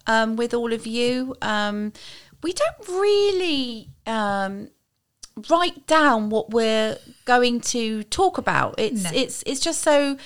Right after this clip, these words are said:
Speaker 1: free flowing, but we are mediums and we work with what we're given as well, and, and what, what we know and our years of knowledge and years of training and teaching and, uh, so on and so forth, and readings, et cetera, et cetera.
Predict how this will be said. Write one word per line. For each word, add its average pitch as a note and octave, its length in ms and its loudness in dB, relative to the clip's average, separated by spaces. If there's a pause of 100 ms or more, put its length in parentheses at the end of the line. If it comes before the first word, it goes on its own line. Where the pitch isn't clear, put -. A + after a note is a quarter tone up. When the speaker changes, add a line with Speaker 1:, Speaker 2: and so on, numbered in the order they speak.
(260)
Speaker 1:
free D4 340 0
flowing, C4 640 2
but A#3+ 180 -2
we B3 160 2
are A#3 140 4
mediums A#3+ 640 -2
and A3 240 -4
we G#3+ 140 -4
work G#3 320 0
with G#3+ 180 -6
what C4+ 160 -4
we're G#3 60 -8
given B3 500 -4
as - 180 -8
well, A3 300 -2
and, G3+ 320 -8
and G3 180 -6
what, G3 280 -6
what - 240 -10
we G3 240 -8 (360)
know A3 460 2
and G3+ 220 -6 (100)
our G#3+ 140 -2
years G#3 340 -6
of F#3+ 100 -8
knowledge F#3+ 640 -6 (500)
and G3+ 300 -8
years G3 300 -6
of F#3 120 -12
training G#3 440 -4
and F#3 120 -10
teaching G3+ 560 -6
and, E3 400 -6 (200)
uh, F3 240 -6
so F#3+ 260 -6
on F3+ 160 -8
and E3+ 220 -10
so D4 180 -2
forth, D4 420 -2
and F#3+ 160 -8
readings, F3 460 -8
et F3 60 -14
cetera, - 300 -12
et - 40 -10
cetera. - 460 -8